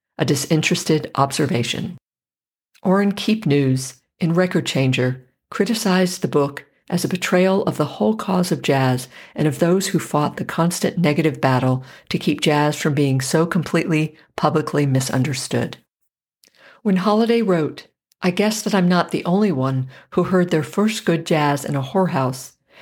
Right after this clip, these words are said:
she was speaking the truth, but it was a cliché that a generation of jazz writers had attempted to forget. Linda Kuhl's unpublished judgment of the book was the harshest.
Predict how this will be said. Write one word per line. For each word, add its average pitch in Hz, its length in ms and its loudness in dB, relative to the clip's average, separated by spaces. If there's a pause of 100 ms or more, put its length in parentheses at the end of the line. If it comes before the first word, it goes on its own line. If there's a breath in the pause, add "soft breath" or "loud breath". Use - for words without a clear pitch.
(120 loud breath)
she - 140 -2
was 196 160 2
speaking 220 340 0
the 202 100 0
truth, 147 460 -2 (560 soft breath)
but 185 120 4
it 175 80 2
was 180 120 0
a 180 80 -2
cliché 196 720 0
that 165 140 0
a 165 40 0
generation 180 600 2
of 139 100 -4
jazz 170 380 0
writers 143 520 0
had - 180 -6
attempted - 600 -6
to - 140 -6
forget. 131 480 -4 (960)
Linda 196 240 4
Kuhl's 165 720 0
unpublished 190 580 2
judgment 147 440 0
of 139 80 -4
the 156 80 0
book 135 400 -2 (180)
was 156 160 0
the - 120 -2
harshest. - 680 -4